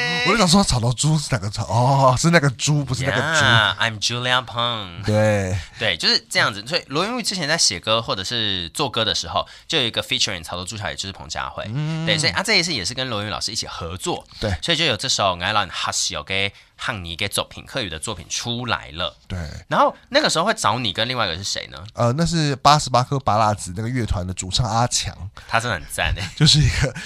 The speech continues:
Speaker 1: 超 man、超魁梧、魁梧，然后有，有，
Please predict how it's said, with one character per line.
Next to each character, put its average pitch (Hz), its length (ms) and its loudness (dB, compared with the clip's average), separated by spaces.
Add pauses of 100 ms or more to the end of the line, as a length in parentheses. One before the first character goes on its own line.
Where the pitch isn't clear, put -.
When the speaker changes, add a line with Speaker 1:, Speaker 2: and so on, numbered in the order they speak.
(100)
Speaker 1:
超 156 320 4
man、 147 380 0 (300)
超 131 760 4 (500)
魁 139 480 -4
梧、 127 220 -4 (300)
魁 135 200 0
梧， 147 120 2
然 131 100 2
后 160 180 6
有， 131 280 -8
有， 135 160 -4